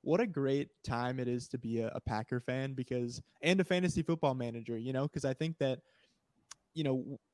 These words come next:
we have three guys that are top five at their position, and, and, you know, Devontae, Rodgers, and Jones. And I think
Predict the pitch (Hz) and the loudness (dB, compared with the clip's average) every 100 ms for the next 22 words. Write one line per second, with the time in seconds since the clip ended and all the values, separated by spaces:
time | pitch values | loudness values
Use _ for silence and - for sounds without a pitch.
0 | _ 151 151 151 143 147 - - 127 139 | _ -2 2 4 4 2 -2 -6 -4 -2
1 | 151 131 131 139 127 135 123 - 127 127 | -2 0 2 2 0 -2 -2 0 -2 0
2 | 123 127 120 117 117 117 123 - 98 127 | -2 -2 -2 -4 -6 -6 -8 -10 -14 -18
3 | _ _ _ _ 127 123 117 113 110 - | _ _ _ _ -6 -4 -4 -6 -10 -16
4 | _ _ - 135 113 135 117 113 - 127 | _ _ -8 -8 -6 -6 -4 -6 -2 -2
5 | 117 120 120 113 117 120 113 113 120 120 | -2 -4 -4 -4 -6 -8 -10 -6 -6 -4
6 | 120 123 127 160 160 | -4 -4 0 0 2